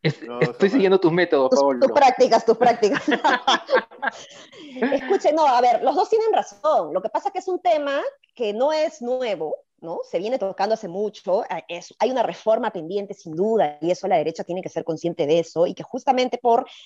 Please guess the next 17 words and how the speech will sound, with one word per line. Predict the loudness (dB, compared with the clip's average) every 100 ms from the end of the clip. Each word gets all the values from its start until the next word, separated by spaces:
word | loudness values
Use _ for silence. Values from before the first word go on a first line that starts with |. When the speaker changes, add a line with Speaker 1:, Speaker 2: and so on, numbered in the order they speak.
| -4
Speaker 3:
los | -2 0
vacíos | -2 -2 -2 0 0 -2
o |
la, | -4 -4
o | -2
la | -4 -2 -4 -2
poca | -4 -4
posibilidad | -4 -6 -8 -8 -2 0 2 2
de | 2 2 0 -2
tener | -6 -6
espacios | -6 -4 -4 -4 -8
de | -8
diálogo | -4 -2 0 0 -2 -4
para, | -10 -10
para | -14 -16
generar, | -12 -4 -2 -2 -2
eh, | -6